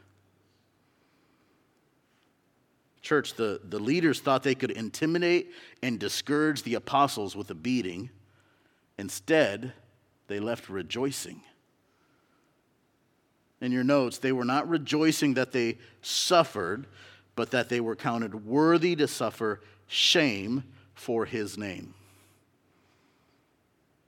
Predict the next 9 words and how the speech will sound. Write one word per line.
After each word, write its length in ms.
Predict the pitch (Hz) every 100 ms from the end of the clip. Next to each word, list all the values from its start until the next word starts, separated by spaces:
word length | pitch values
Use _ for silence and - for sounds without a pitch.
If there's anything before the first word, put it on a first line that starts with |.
| _ _ _ _ - _
It 80 | 135
was 220 | 131 123
a 80 | 117
privilege 840 | - - 165 185 127 117 110 123
to 100 | -
be 140 | 120 120
associated 800 | 101 - 147 156 - 156 156 147
with 260 | 143 143
Jesus 600 | - 147 131 92 104 -